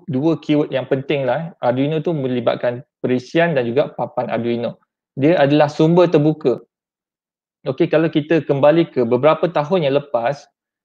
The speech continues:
kebanyakannya perisian-perisian ni dia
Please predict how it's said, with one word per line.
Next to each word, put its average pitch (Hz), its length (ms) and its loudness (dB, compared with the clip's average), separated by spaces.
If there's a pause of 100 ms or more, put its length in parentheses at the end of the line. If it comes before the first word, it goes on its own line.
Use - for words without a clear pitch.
(340)
kebanyakannya 156 880 0
perisian-perisian 156 880 -4
ni 139 100 -6 (460)
dia 165 400 2